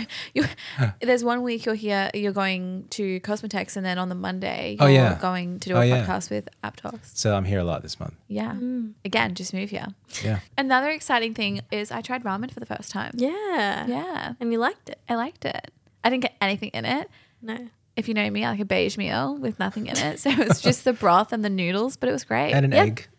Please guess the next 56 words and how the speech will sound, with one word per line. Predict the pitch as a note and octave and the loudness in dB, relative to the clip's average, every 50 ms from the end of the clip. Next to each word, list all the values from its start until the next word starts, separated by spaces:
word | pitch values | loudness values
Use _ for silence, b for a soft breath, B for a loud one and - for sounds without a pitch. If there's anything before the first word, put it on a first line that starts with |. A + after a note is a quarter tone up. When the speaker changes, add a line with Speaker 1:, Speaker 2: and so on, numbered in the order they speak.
| _ - | _ 0
Speaker 1:
And | - A#3+ D#4 D#4 | 2 2 4 4
an | D4+ | 4
Speaker 3:
And, | |
Speaker 1:
egg. | G3 F#3+ C#4+ | 4 6 4
Speaker 3:
and | D4+ D4 A#3 | 4 4 6
Speaker 1:
The | A3+ | 6
egg | A3 G#3+ G#3 G3+ | 6 6 4 4
was | - G3 | 4 4
Speaker 3:
bamboo. | - C#4 D#4+ | 4 4 2
Speaker 1:
actually | E4 - D4+ D4+ C#4+ | 0 -4 -4 -4 -4
really | A#3 A3 G3+ F#3+ F#3+ G3 | -2 -2 -2 -2 -2 -2
good. | F3 - - - - - B B B B _ - | -4 -6 -6 -6 -8 -10 B B B B _ 2
Bamboo, | A3+ G#3+ G3+ G3+ G3 F#3 | 4 4 4 4 2 2
but | F#3+ F#3+ | 2 0
I | F#3 | 0
left | F3+ E3 F#3 - - | 0 -2 -4 -6 -6
that. | - - - - - _ _ _ _ _ _ _ _ _ _ - | -6 -4 -4 -6 -8 _ _ _ _ _ _ _ _ _ _ -4
Speaker 3:
Oh. | A#3 A3+ A3+ A3 G#3+ - - | -4 -4 -4 -6 -10 -8 -4
Speaker 1:
I | A3 | -2
wasn't | G#3+ G#3 A3+ A#3+ - | -2 -2 -2 -4 -6
ready. | - - - - B3 A#3+ A#3+ | -6 -6 -6 -6 -6 -8 -8
Speaker 3:
I | - | -10
should | - A#3+ A3+ | -16 -18 -16
have | A3+ A#3+ | -14 -12
ate | A#3 A#3+ A#3+ A#3+ | -10 -10 -10 -2
it. | - C#4 C#4+ - - | 0 0 0 0 -2
<laughs> | - - | -6 -6
Speaker 1:
Yeah. | B3 - - - - - _ _ _ _ _ B B B B B B B B | -6 -4 -4 -6 -10 -16 _ _ _ _ _ B B B B B B B B
Speaker 2:
I'm | - D3+ | 2 4
surprised, | - - F3 D3+ F#3 F#3+ F3+ C#3+ A#2 G#2 | 4 6 6 8 8 8 8 6 4 2
given | A#2+ A2+ A2 G2 | 2 2 2 2
how | G2+ G#2+ | 2 2
much | A2 G#2+ G2 - - - - | 2 0 0 -2 -4 -6 -6
you | D#2 F#2+ G#2 G2 | -4 -2 0 0
like | G2 F#2 F2 - | 0 0 -2 -2
Japanese | - G2 F2 F2 - F#2 F2+ F2+ - | -2 -4 -2 -2 -2 -4 -2 -2 -4
food, | - - F#2 F2+ F2 E2+ - | -4 -4 -4 -2 -2 -4 -4
that | - - | -6 -8
you | - D2+ | -8 -8
haven't | D#2 G2 F#2 E2 E2 D#2+ C2+ - _ _ _ - - - | -6 -6 -6 -6 -6 -8 -10 -12 _ _ _ -16 -12 -10
ever | F2 A#2 | -8 -6
had | A2+ E2 - G#3+ | -6 -2 0 2
ramen. | |
Speaker 3:
Yeah. | G#3+ A3 B3 D#4+ G4 G4+ F4+ C4+ - - | 2 4 4 2 0 0 -2 -2 -2 -2
Speaker 1:
I | A#3+ B3 C#4+ D4 | -2 0 0 0
know. | D4 D4 D4 D#4 E4+ E4+ E4 D4+ C4+ A3 G#3 - - - | 0 -2 -2 -2 -2 -4 -2 -2 0 0 -2 -2 -2 -2
It's | B3 - | -2 -2
because | - D4 - - D4 D4 D4+ D4+ B3+ - - - - | -4 -6 -2 0 0 0 0 0 -2 -4 -6 -2 0
I | A#3+ A#3 | 0 0
don't | A3 F#3+ A3 G#3 G#3 - | 2 0 0 -2 0 0
like | A3 A3+ A#3 A#3 - | -2 -2 -2 -4 -4
to | C4 B3 | -4 -2
mix | A3+ G3+ F#3+ - - G#3+ | -2 -2 -2 -4 -4 -2
my | G3 F#3+ | -2 -2
foods | F#3+ - - G3 F#3 F#3 F#3 - - | -4 -4 -6 -6 -6 -4 -4 -4 -4
together. | - - G3 F3 F3+ - - - - A#3 C4 D#4 | -4 -4 -4 -4 -4 -2 0 0 0 2 2 0